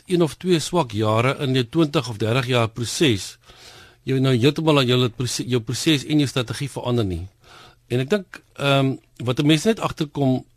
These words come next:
mense weet van die begin af, as hulle 'n sekere doelwitte stel met hulle beleggings, dat hulle wil 'n sekere teiken bereik met, met ander woorde bokend inflasie of wat ook al. En dan begin hulle dit later al meet, omdat ons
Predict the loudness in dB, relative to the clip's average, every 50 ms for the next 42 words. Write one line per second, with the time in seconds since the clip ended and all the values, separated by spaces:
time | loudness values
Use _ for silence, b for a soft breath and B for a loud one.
0 | _ _ -4 0 0 0 0 0 0 0 0 0 0 -2 -4 -2 -2 -4 -2 0
1 | 2 4 4 4 2 2 -2 -10 _ -10 -6 -4 -2 -2 0 -2 -2 -4 -4 -4
2 | -2 0 0 2 0 0 0 0 -2 -2 -4 -2 -2 0 0 0 0 -2 -2 -2
3 | 0 0 0 0 0 -2 -4 -8 -12 -14 -18 b b b b b b b b b
4 | b _ -6 -2 0 2 2 2 0 0 0 -2 -2 -2 -2 -2 0 -2 0 0
5 | 2 2 2 2 2 0 0 -2 -2 -4 -6 -6 -8 -10 -10 -8 -4 0 0 0
6 | 0 0 -2 -4 -6 -6 -6 -6 -8 -4 0 0 0 0 0 -2 -4 -2 -2 -2
7 | -2 -2 -2 -2 -4 -4 -8 b b b b b b b b b b b _ _
8 | -2 2 4 4 4 4 2 0 -6 _ _ _ _ _ _ -2 2 2 2 2
9 | 2 0 -2 0 2 2 4 4 4 4 6 4 4 4 4 2 2 2 0 0
10 | 2 2 2 2 0 _ -10 -20 -20 -20 -18 _ -6 -4 -2 -2 0 0 0 0
11 | -2 -4 -8 -10 -10 -12